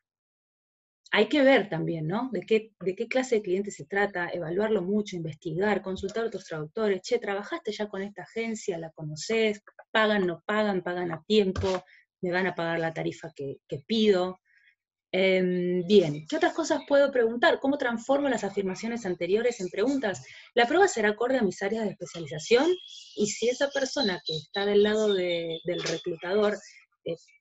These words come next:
todavía no leyó mi currículum, me va a preguntar, y si no, me puedo adelantar y le digo, "¿Va a ser acorde a estas áreas?". ¿Qué extensión tendrá la prueba?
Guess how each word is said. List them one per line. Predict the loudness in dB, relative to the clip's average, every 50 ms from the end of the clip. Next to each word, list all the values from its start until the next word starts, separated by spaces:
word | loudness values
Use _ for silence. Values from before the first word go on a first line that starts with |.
| _ _ 0
todavía | 0 2 6 6 6 6
no | 6
leyó | 6 4 4 4 4 2 2
mi | 2 0 0 0
currículum, | 0 0 2 2 2 2 0 0 0 0
me | 0 0
va | 0 0
a |
preguntar, | 0 -2 -2 -2 0 2 4 4 4 2
y |
si | 2 0 0
no, | 0 2
me | 0 0 -2
puedo | -2 -2 -2
adelantar | -2 -2 -2 -4 -4 0 0
y | 2 2
le | 2
digo, | 2 2 2 2 0 0 -4 -4
"¿Va | -4
a | -4
ser | -2 -2 -2
acorde | -2 -2 -2 -2 -2 0 0 0 0 -2 -4 _ _ _ -20 -12 -4
a | 0 0 2 2 2 0 0
estas | 0 0 0 -4 -6 -2 0
áreas?". | 0 2 4 4 2 2 -2 -6 -8 -8 -10 -10 -12 -18 -20 -20 -20 -20 -20 _ _
¿Qué | 0 0
extensión | 0 0 0 0 2 2 2 2 2 2 4 4
tendrá | 4 4 4 4 4 4 4 2 2 -2 -6 _ 2 6
la | 6 6 6 6
prueba? | 0 0 0 2 2 0 0 -2 -4 -6 -10